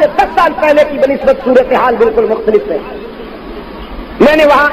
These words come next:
एक, एक टाउन में दस दस मस्जिदें देखी। मैनचेस्टर के करीब एक छोटा सा टाउन है ब्लैकबर्न, बोल्टन और ब्लैकबर्न, वहां मुझे जाने का इत्तेफाक हुआ। मुझे दोस्तों ने बताया कि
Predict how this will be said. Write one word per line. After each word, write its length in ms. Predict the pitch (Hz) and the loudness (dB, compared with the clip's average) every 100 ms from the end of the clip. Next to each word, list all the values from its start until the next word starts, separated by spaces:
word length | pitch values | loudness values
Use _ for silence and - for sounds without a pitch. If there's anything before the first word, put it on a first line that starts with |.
| 262 | 2
एक, 220 | 349 339 | 2 2
एक 240 | 311 - 311 | 0 0 -2
टाउन 280 | 302 320 | 0 0
में 220 | 294 277 - | 0 0 0
दस 200 | 359 - | -2 0
दस 100 | 294 254 | -4 0
मस्जिदें 360 | 269 247 453 | -2 0 0
देखी। 320 | 185 - - 381 - 381 381 392 381 381 - - - - - - - - - - - - - | 2 0 -2 -4 -6 -8 -8 -10 -10 -12 -12 -12 -14 -14 -14 -14 -14 -14 -14 -14 -14 -8 2
मैनचेस्टर 640 | 247 392 - 415 - 440 415 | 2 2 0 -2 2 2 2
के 160 | 415 | 0
करीब 340 | 415 403 440 415 | 2 4 4 2
एक 180 | 440 | 0
छोटा 380 | - 440 480 508 | 2 2 2 0
सा 180 | 480 453 | 0 -2
टाउन 400 | - 427 453 453 | 0 0 2 2
है 160 | 440 - | 0 2
ब्लैकबर्न, 440 | 392 294 254 320 - - - - - - - - - - - - - | 0 0 -2 -2 -6 -12 -14 -16 -16 -16 -16 -16 -16 -16 -18 -10 0
बोल्टन 480 | 359 403 349 359 | 2 2 2 2
और 160 | 339 311 339 330 - - - 403 - | 2 2 -2 -10 -14 -14 -12 -12 -2
ब्लैकबर्न, 580 | 269 440 392 415 - 427 - - - - - - | 0 0 0 0 -2 -10 -12 -14 -16 -16 -16 -2
वहां 260 | 254 330 403 | 2 2 2
मुझे 220 | 392 415 | 0 0
जाने 320 | 392 381 440 | 2 2 0
का 140 | 381 415 | 0 -2
इत्तेफाक 480 | 415 381 349 427 | 0 0 2 0
हुआ। 260 | 453 466 453 453 - - - - - - | 2 2 2 -4 -10 -14 -16 -16 -16 -2
मुझे 200 | 294 403 | 2 2
दोस्तों 440 | 415 381 415 403 427 | 2 2 2 0 -2
ने 100 | 392 | 0
बताया 440 | 359 370 392 466 | 0 2 0 0
कि 140 | 440 | -4